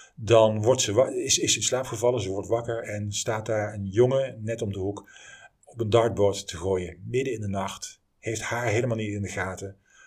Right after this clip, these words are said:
Maar ze ontmoeten elkaar daar dus op die donkere plek en vanaf dat moment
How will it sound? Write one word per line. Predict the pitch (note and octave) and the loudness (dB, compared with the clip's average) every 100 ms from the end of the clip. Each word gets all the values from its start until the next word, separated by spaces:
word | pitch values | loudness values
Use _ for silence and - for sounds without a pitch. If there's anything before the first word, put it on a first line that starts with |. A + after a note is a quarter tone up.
| _ | _
Maar | A#2+ A#2 | -2 0
ze | D#3 | 0
ontmoeten | D3+ B2+ D3+ E3 - | -2 0 2 2 0
elkaar | G#2 A2 G#2+ | -4 -2 0
daar | G#2 | -2
dus | G2+ G2 | -4 -8
op | F2 | -10
die | F#2 | -2
donkere | A#2 C#3+ F#2+ | 0 0 -6
plek | F2 A#2 B2+ - _ _ - | -6 -6 -8 -14 _ _ -16
en | - A#2 | -10 -4
vanaf | A2 G2 | -2 0
dat | A#2+ A#2+ | 0 -2
moment | A2 G2+ G#2 | -4 -4 -4